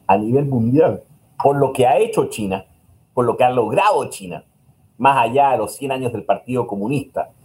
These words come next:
Estamos hablando de lo que ha logrado la sociedad, el pueblo,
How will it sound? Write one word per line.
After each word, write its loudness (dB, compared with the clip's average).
Estamos 4
hablando 2
de 2
lo -2
que 2
ha 4
logrado 2
la 0
sociedad, 0
el -4
pueblo, 0